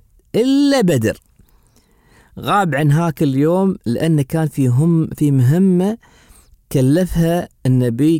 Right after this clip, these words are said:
كلف زيد فيها صلى الله عليه وسلم. وطبعًا كانوا المسلمين في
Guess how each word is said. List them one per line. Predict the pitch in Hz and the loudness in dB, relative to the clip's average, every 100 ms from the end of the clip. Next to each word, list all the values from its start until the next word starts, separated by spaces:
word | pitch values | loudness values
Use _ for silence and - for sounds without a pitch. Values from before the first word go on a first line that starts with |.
| - | -2
كلف | 156 143 139 127 | 0 0 0 -4
زيد | 113 139 170 151 | -4 0 0 -2
فيها | - 123 101 98 - _ _ _ _ | -2 -2 0 -4 -8 _ _ _ _
صلى | - 117 | -10 -6
الله | 107 107 104 | -2 -2 -4
عليه | 98 | -6
وسلم. | 95 - 90 87 69 - _ _ _ _ - - - - _ _ _ | -6 -8 -6 -6 -10 -14 _ _ _ _ -20 -20 -20 -20 _ _ _
وطبعًا | - 131 127 202 208 151 151 | -6 -4 -2 -2 -2 0 -2
كانوا | - 185 156 139 | -2 0 0 2
المسلمين | 127 - 131 135 156 151 143 147 - 156 180 151 | 0 -2 -2 0 0 0 0 -2 -6 -14 -16 -18
في | - - | -8 -2